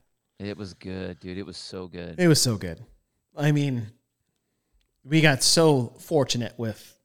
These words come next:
Speaker 2: the races that we had, both men and the women.
Speaker 1: Yeah.
Speaker 2: Right? Heartbreak for Fikowski again.
Speaker 1: <laughs> Yeah.
Speaker 2: Dude. Losing out on a tiebreaker for podium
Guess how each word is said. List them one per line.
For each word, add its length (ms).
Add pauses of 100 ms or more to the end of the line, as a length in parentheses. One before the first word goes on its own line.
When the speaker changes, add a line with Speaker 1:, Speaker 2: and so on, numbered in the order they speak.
Speaker 2:
the 140
races 440
that 140
we 80
had, 260
both 240
men 140
and 80
the 60
women. 200 (460)
Speaker 1:
Yeah. 300
Speaker 2:
Right? 200
Heartbreak 520
for 420 (420)
Fikowski 500
again. 500
Speaker 1:
<laughs> 480
Yeah. 680 (160)
Speaker 2:
Dude. 380 (1400)
Losing 300
out 140
on 100
a 80
tiebreaker 840 (720)
for 300 (200)
podium 580